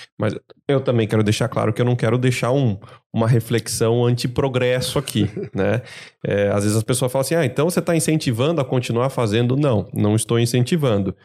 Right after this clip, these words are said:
Inclusive, o que é que a gente faz aqui é pra justamente disseminar esse conhecimento pra a gente melhorar, né,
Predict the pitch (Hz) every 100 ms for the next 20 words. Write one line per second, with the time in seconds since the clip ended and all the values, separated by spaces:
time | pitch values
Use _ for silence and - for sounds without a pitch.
0 | - _ _ 123 113 123 131 180 180 170
1 | 156 139 139 - 120 120 107 120 190 147
2 | - - - 123 120 135 - 151 131 175
3 | 170 120 113 160 175 143 120 131 120 -
4 | - 110 104 110 120 175 143 107 - -
5 | - _ - 123 135 175 156 - - 143
6 | 139 165 180 202 120 117 117 - _ -
7 | 110 117